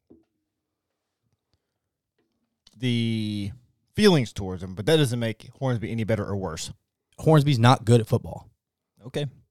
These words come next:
Speaker 2: Also, I'm extremely fucking biased for Arkansas players, yes. But if I had seen a little bit of film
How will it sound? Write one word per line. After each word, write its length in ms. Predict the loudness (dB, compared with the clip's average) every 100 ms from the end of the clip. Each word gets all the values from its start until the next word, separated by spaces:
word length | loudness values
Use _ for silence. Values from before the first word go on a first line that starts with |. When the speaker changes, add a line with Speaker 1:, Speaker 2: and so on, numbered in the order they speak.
| _ _ _ _ _ _ _ 6
Speaker 2:
Also, 380 | 6 8 4 2 _ _ _ _ _ _ _ _ _ _ _ _ _ _ _ _ _ _ -20 -14 2
I'm 120 | 4
extremely 260 | 8 6 8
fucking 220 | 6 6
biased 240 | 6 6 6
for 60 |
Arkansas 220 | 2 2 -4
players, 240 | -6 -2
yes. 260 | -2 -2 -12 _ _ _ _ _ _ _ 4
But 200 | 6 6
if 80 | 6
I 100 | 6
had 160 | 6
seen 160 | 2 2
a 100 | 4
little 220 | 6 8
bit 80 | 6
of 80 | 6
film 380 | 6 6 4